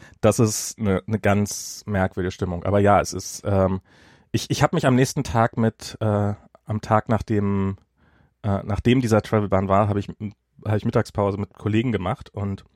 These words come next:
normalerweise reden wir nie über Politik. Normalerweise ist, man redet über Arbeit, man redet über irgendwas. Und an dem Tag waren, war, war T-,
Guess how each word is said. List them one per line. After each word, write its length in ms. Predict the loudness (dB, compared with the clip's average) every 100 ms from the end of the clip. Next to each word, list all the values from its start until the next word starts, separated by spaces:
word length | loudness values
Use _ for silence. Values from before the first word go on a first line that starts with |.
| 0
normalerweise 500 | 4 6 6 4 2
reden 220 | 0 -2
wir 80 | -2
nie 100 | -2
über 160 | -2 -4
Politik. 480 | -6 -8 -8 -8
Normalerweise 420 | -4 -2 -2 -2 -6
ist, 240 | -12 -20 -18
man 260 | -12 -10
redet 220 | -8 -8 -2
über 120 | 2
Arbeit, 260 | 4 4
man 100 | 0
redet 220 | -2 -4 -6
über 120 | -6
irgendwas. 460 | -4 -2 -2 -2 -4 -20 -20 -20 -20 -6
Und 80 | 2
an 140 | 2 4
dem 220 | 2 2
Tag 380 | 0 2 2 2
waren, 240 | 2 2 -4 _
war, 280 | 0 2 2
war 240 | 0 0 0
T-, 120 | -8